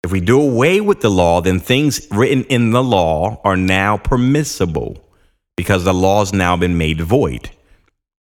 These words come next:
What was once unlawful, you can now do if the law's been done away with. But you cannot commit adultery.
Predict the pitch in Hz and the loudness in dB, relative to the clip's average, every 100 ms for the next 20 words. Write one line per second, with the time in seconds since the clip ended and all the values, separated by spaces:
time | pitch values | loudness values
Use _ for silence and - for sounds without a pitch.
0 | _ - 104 104 92 90 - _ - 95 | _ -2 0 0 -2 -6 -18 _ -8 0
1 | 113 139 - - 110 107 104 123 180 175 | 0 0 -4 0 0 2 2 2 0 -2
2 | - 80 73 131 - _ _ _ _ _ | -2 -2 -2 -6 -8 _ _ _ _ _
3 | - 120 - 110 101 98 95 120 151 98 | -4 -2 0 2 2 2 0 2 2 2
4 | 104 110 85 87 90 90 85 85 85 80 | 0 -2 -2 0 0 0 -2 0 0 0
5 | - 90 - - - _ _ _ _ _ | -2 -2 -8 -14 -20 _ _ _ _ _
6 | _ - - 185 - 202 185 147 - 110 | _ -2 0 -2 0 0 2 -2 -2 0
7 | 92 80 76 76 78 104 | 0 0 -2 -4 -6 -6